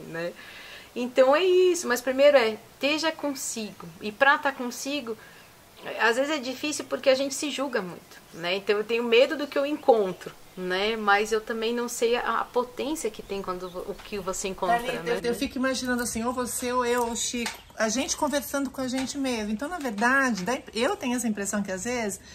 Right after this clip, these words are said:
Speaker 2: tem várias pessoas aqui
Speaker 1: <laughs>
Speaker 2: conversando,
Speaker 1: Sim.
Speaker 2: né? Então,
Speaker 1: Várias
Speaker 2: cara,
Speaker 1: camadas da gente,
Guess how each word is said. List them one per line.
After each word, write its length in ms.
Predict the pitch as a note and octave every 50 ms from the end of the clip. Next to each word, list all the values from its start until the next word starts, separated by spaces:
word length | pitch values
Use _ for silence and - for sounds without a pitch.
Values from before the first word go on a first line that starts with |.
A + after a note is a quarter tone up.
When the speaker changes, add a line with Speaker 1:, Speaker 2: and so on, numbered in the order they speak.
| - -
Speaker 2:
tem 160 | - B3+ B3
várias 400 | A3 C#4 C#4+ F4+ G4+ F4+ D4+ -
pessoas 520 | - - G#3+ G#3 - - G#3+ G3 F#3+ F3+ E3
aqui 520 | F3+ F3+ - - B3+ B3 A3+ F#3+ E3 - - - - - -
Speaker 1:
<laughs> 160 | C4 G#3+ G#3+ B3
Speaker 2:
conversando, 1000 | C4 D#4 D#4 D#4+ F#4+ G#4 F#4+ - - E4 D4+ F4 F#4+ G4 F4 C#4+ A3 F#3+ F#3+ F3+ E3 D#3 D3+ D3 -
Speaker 1:
Sim. 100 | - - - - - - -
Speaker 2:
né? 400 | F#3+ G3+ A#3+ B3+ C4+ C4+ C4 B3 - - - - - -
Então, 160 | - G#3+ G#3+ A3
Speaker 1:
Várias 180 | A#3+ B3 B3+
Speaker 2:
cara, 160 | - - D#4+ -
Speaker 1:
camadas 420 | - A#3+ G#3+ G3+ - A3+ A3 G3+
da 120 | B3 D#4+
gente, 40 | G#3+